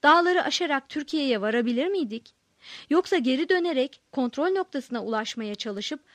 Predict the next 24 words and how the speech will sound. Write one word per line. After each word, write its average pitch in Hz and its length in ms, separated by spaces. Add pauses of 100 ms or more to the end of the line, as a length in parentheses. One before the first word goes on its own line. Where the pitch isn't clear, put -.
(160)
düşlerimizi 254 600
suya 247 320
mı 208 120
düşürecektik? - 880 (380)
Ya 294 160
da 202 120
hiçbir 269 380
şey 196 240
yapmayıp 220 520 (260)
burada 269 320
geceyi 220 420
geçirmeye 208 520
karar 220 360
verdikten 196 520
sonra 220 480 (120)
birbirimizin 254 560
kolları 247 440
arasında 214 560
donarak 233 480
ölecek 190 460
miydik? - 300 (1400)
Adam 277 340
geri 226 240
gelmeyecek. 190 800